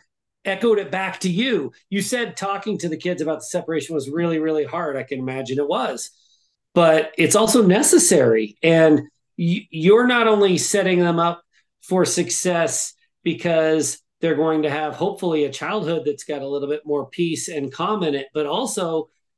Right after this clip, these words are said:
because hopefully they'll be in a position to not accept situations that don't include real emotional communication in their adult lives because they're witnessing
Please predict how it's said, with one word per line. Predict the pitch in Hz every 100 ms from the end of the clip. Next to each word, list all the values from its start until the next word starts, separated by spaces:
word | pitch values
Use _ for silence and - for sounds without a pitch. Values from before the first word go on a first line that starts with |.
| _
because | - - - 170 160 -
hopefully | 180 180 185 180 160
they'll | 131 160 208
be | 180 170 170 -
in | 151 151
a | 151 143
position | 151 139 151 - 151 143 123 _ _ _ -
to | 165 151
not | 143 156 170
accept | - - 226 -
situations | - - 156 147 139 156 131 127
that | 143
don't | 156 147
include | 135 - 160 151 147 127 - _ _
real | 143 160 160 156
emotional | 147 151 143 156 139
communication | 156 151 143 139 151 127 147
in | 143 143
their | 143 135
adult | 135 190 214
lives | 135 127 123 - _ _ -
because | 143 156 147 127 - _
they're | 147 135
witnessing | 165 - 165 - 151 143 139